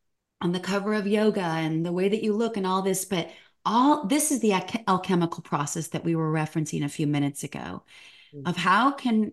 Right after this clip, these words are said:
Speaker 1: how can you share or shed light on anyone that's listening or watching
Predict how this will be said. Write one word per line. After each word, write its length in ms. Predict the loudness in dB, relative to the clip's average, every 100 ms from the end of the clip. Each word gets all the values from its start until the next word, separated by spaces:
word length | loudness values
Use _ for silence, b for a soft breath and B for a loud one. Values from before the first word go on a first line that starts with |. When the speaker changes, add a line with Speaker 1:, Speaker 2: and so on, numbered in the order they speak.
| -10
Speaker 1:
how 340 | -10 -4 -4
can 240 | -2 0 2
you 200 | 2 2
share 480 | 0 0 0 0 -2
or 180 | -2 -2
shed 320 | -2 -2 -2
light 300 | -2 -2 -2
on 220 | -2 -2
anyone 420 | 0 2 2 2 0
that's 220 | -2 -4
listening 380 | -6 -4 -4 -2
or 80 | -2
watching 640 | -2 -4 -6 -8 -8